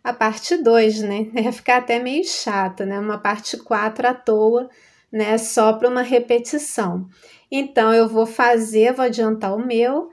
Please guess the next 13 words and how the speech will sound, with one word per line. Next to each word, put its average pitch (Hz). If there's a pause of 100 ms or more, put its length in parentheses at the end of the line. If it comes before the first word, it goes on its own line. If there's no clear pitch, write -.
(200)
Vou 208
fazer 202
da 190
décima 233
primeira 214
até 208
a 202
décima 196
nona, 262
o 220
bico 196
aqui 202
embaixo, 262